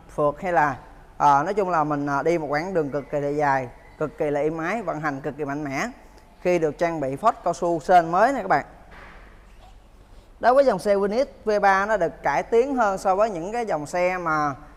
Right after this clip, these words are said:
à, Conti á các bạn, là về phần sên, có trang bị Ford cao su sên, nên xe mình vận hành cực kỳ là êm ái, cực kỳ là, à, mượt khi các bạn sử dụng. Và đặc biệt nữa là sên nó sẽ, à,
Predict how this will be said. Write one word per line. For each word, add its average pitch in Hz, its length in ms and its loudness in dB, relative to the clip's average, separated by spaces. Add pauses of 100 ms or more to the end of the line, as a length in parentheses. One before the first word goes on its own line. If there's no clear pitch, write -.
(180)
à, 147 560 6 (120)
Conti 190 280 6
á 180 320 6
các 226 80 2
bạn, 151 220 2 (120)
là 147 140 0
về 151 120 2
phần 147 240 -6
sên, 190 340 6 (340)
có 233 120 2
trang 196 240 -2
bị 143 140 -2
Ford 214 280 0
cao 202 100 0
su 185 180 -4
sên, 180 300 4 (420)
nên 180 160 -4
xe 175 240 0
mình 160 160 -4
vận 139 160 -4
hành 151 300 -2
cực 156 200 -6
kỳ 151 140 -2
là 143 100 0
êm 156 180 -2
ái, 185 280 -4 (380)
cực - 240 -2
kỳ 165 220 2
là, 135 320 2 (360)
à, 147 160 6
mượt 147 280 2 (140)
khi 175 160 0
các 190 100 -4
bạn 151 160 2
sử 185 120 -6
dụng. 151 280 2
Và 151 120 2
đặc 139 160 -4
biệt 139 240 -8
nữa 170 120 -4
là 175 240 2 (300)
sên 180 320 4
nó 196 60 -8
sẽ, 175 180 -4
à, 185 540 2